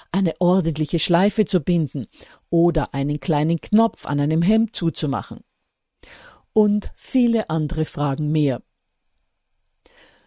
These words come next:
So habe ich nun beschlossen, eine Symptomserie zu machen. Und da werden wir heute mit den offiziellen Symptomen laut den Kriterien der W H O beziehungsweise des D S M fünf starten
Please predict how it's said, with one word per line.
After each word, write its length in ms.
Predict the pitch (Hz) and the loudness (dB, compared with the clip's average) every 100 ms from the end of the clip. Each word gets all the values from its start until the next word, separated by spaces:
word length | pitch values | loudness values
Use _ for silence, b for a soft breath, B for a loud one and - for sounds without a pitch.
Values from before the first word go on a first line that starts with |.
| b | b
So 400 | - - 269 294 | -8 0 0 0
habe 200 | - 160 | -2 -2
ich 100 | 156 | 0
nun 160 | 160 147 | -2 -2
beschlossen, 640 | 135 - 143 147 - 160 - | -4 -2 -2 0 -2 -4 -2
eine 260 | 180 208 | 0 0
Symptomserie 1080 | - 247 240 - 185 180 175 - 165 147 147 | -2 -4 -4 -4 0 2 2 0 0 2 0
zu 140 | 165 | 0
machen. 340 | 151 127 - 104 _ _ _ _ B B B B | -2 -2 -6 -12 _ _ _ _ B B B B
Und 300 | 180 170 - | -4 -4 0
da 280 | 190 220 226 | 0 0 0
werden 300 | 175 151 156 | -2 -2 -2
wir 200 | 147 - | -2 0
heute 360 | 170 175 175 180 | 0 0 2 0
mit 200 | 143 - | -2 -6
den 160 | 135 - | -10 -2
offiziellen 640 | 226 - 240 - 220 226 | -2 -2 -6 -2 0 0
Symptomen 760 | - 233 220 165 156 165 165 - | 0 -2 -2 0 0 2 0 -2
laut 500 | 160 165 180 233 - | 0 2 2 -2 -2
den 140 | 233 226 | -2 0
Kriterien 680 | 233 202 165 151 160 156 | -2 -2 0 2 2 0
der 180 | 147 143 | 0 -2
W 160 | 143 135 | -4 -6
H 140 | 143 | -4
O 260 | - 202 254 b b b | -2 -2 -2 b b b
beziehungsweise 880 | 277 - - 165 156 - 139 139 151 | -4 -4 -2 0 -2 -2 -4 -2 -4
des 240 | 151 - | -4 -6
D 200 | 156 151 | -2 0
S 140 | 151 - | 0 -2
M 220 | 160 160 | -4 -4
fünf 340 | - 196 220 | 0 0 0
starten 500 | - 180 180 - 190 | -2 0 -2 -2 -4